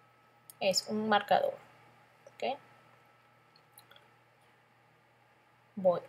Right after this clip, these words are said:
a rizar mis pestañas para aplicarme mis pestañas postizas. Ok, aplico máscara y listo. Ok, voy a proceder con el rostro. Voy a aplicarme este serum de Farsali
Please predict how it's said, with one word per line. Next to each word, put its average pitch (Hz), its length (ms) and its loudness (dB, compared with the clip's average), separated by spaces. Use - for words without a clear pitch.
a 208 80 10
rizar 208 320 6
mis 220 220 2
pestañas 302 760 8
para 269 240 12
aplicarme 277 520 8
mis 247 100 -2
pestañas - 420 -2
postizas. - 480 -8
Ok, 214 200 4
aplico 190 540 2
máscara 247 680 10
y - 240 -2
listo. - 400 -8
Ok, - 180 6
voy 196 160 12
a 190 80 10
proceder 220 300 4
con 240 160 6
el 262 100 10
rostro. 277 340 12
Voy 196 160 12
a - 340 8
aplicarme 233 640 8
este 220 720 4
serum 233 520 8
de 226 280 8
Farsali 277 640 12